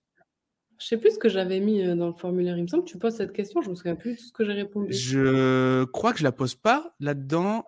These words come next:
Speaker 2: euh,
Speaker 1: Ah non ?
Speaker 2: mais, euh, je le pose
Speaker 1: Ou
Speaker 2: pas
Speaker 1: alors,
Speaker 2: là-dedans, mais je le pose, je le pose
Speaker 1: oui.
Speaker 2: souvent en fin d'épisode, t'as raison.
Speaker 1: Ouais. Non, mais en fait, euh, il me semblait que j'avais lu cette question, c'est pour ça.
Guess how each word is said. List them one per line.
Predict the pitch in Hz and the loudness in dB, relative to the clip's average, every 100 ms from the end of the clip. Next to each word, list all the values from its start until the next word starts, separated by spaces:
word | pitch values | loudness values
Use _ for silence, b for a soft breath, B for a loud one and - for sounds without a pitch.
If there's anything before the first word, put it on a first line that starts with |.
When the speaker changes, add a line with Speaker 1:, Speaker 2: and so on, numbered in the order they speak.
| - | -2
Speaker 2:
euh, | 147 143 143 143 143 143 | 0 2 2 2 2 2
Speaker 1:
Ah | |
non ? | 139 151 | 0 2
Speaker 2:
mais, | 156 170 190 196 - | 4 4 4 0 -2
euh, | 139 135 135 135 131 131 127 131 - | 0 0 0 0 0 0 0 -2 -4
je | 127 147 | -2 -2
le | |
pose | 131 147 | 0 4
Speaker 1:
Ou | |
Speaker 2:
pas | 226 | 6
Speaker 1:
alors, | 214 | 6
Speaker 2:
là-dedans, | 202 214 | 4 2
mais | 160 | 2
je | |
le | 143 | 0
pose, | 135 208 196 - | 2 2 0 0
je | 151 | 2
le | 160 | 4
pose | 220 | 2
Speaker 1:
oui. | - | 2
Speaker 2:
souvent | 208 | 0
en | 185 | 0
fin | 175 | -2
d'épisode, | 156 143 117 | -2 -2 -4
t'as | 117 135 | -4 -8
raison. | 113 107 _ _ _ _ _ _ _ - | -8 -12 _ _ _ _ _ _ _ -16
Speaker 1:
Ouais. | 220 220 _ B B B - | -16 -16 _ B B B 8
Non, | 330 | 10
mais | 294 | 10
en | 202 | 8
fait, | 302 320 240 | 4 4 6
euh, | 208 202 202 202 196 | 6 6 4 2 2
il | 214 | 0
me | |
semblait | 196 254 311 | 2 2 2
que | |
j'avais | 196 180 190 | 0 0 0
lu | 220 | 0
cette | 247 - - | -4 -8 -6
question, | 196 - 208 | -6 -6 -8
c'est | 180 | -8
pour | 180 - | -12 -6
ça. | 247 | -6